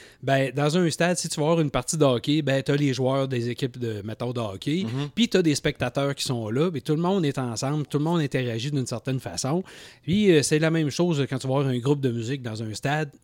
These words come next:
Speaker 1: c'est tout pareil. Puis là, ben, ce qu'ils veulent faire, je trouve que l'idée est un peu comme ça aussi. Donc, t'as des créateurs de, comme nous, mettons, sur
Speaker 2: Mhm.
Speaker 1: YouTube,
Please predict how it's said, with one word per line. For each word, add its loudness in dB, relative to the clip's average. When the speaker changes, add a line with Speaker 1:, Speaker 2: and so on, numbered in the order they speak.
Speaker 1:
c'est -4
tout -2
pareil. -2
Puis 0
là, 2
ben, 4
ce -4
qu'ils 2
veulent 4
faire, -2
je -10
trouve 2
que -2
l'idée 2
est -2
un 6
peu 0
comme 2
ça 0
aussi. -2
Donc, -6
t'as -2
des 0
créateurs 0
de, -4
comme 0
nous, 2
mettons, 0
sur -4
Speaker 2:
Mhm. 4
Speaker 1:
YouTube, 2